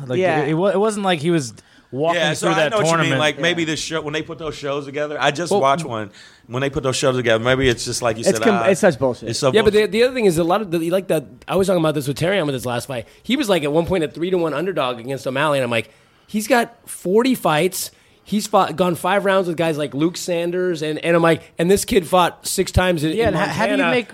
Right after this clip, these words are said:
Speaker 4: I'm like, how, how is Terry on the underdog
Speaker 1: But
Speaker 4: in
Speaker 1: how
Speaker 4: this
Speaker 1: do you make
Speaker 4: fight?
Speaker 1: spreads that big based on seeing one guy on T V one
Speaker 2: But
Speaker 1: time?
Speaker 2: that's, but
Speaker 1: It's
Speaker 2: that,
Speaker 1: like
Speaker 4: Right, that's
Speaker 2: but
Speaker 4: what I'm
Speaker 2: that's
Speaker 4: saying.
Speaker 2: just
Speaker 4: It's
Speaker 2: people,
Speaker 4: complete
Speaker 2: but that's just what the fans think. Like, that's just what the fans are
Speaker 4: Right.
Speaker 2: actually.
Speaker 4: So people
Speaker 2: I mean,
Speaker 4: take those, those, the,
Speaker 3: They
Speaker 4: and they're
Speaker 3: watch
Speaker 4: like, "Oh, Ronda Rousey was six to one,"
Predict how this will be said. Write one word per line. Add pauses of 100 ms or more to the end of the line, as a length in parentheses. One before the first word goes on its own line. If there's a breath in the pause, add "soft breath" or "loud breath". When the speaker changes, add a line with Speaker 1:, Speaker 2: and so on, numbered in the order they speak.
Speaker 4:
I'm
like,
how,
how
is
Terry
on
the
underdog
Speaker 1:
But
Speaker 4:
in
Speaker 1:
how
Speaker 4:
this
Speaker 1:
do
you
make
Speaker 4:
fight?
Speaker 1:
spreads
that
big
based
on
seeing
one
guy
on
T
V
one
Speaker 2:
But
Speaker 1:
time?
Speaker 2:
that's,
but
Speaker 1:
It's
Speaker 2:
that,
Speaker 1:
like
Speaker 4:
Right,
that's
Speaker 2:
but
Speaker 4:
what
I'm
Speaker 2:
that's
Speaker 4:
saying.
Speaker 2:
just
Speaker 4:
It's
Speaker 2:
people,
Speaker 4:
complete
Speaker 2:
but
that's
just
what
the
fans
think.
Like,
that's
just
what
the
fans
are
Speaker 4:
Right.
Speaker 2:
actually.
Speaker 4:
So
people
Speaker 2:
I
mean,
Speaker 4:
take
those,
those,
the,
Speaker 3:
They
Speaker 4:
and
they're
Speaker 3:
watch
Speaker 4:
like,
"Oh, (100)
Ronda
Rousey
was
six
to
one,"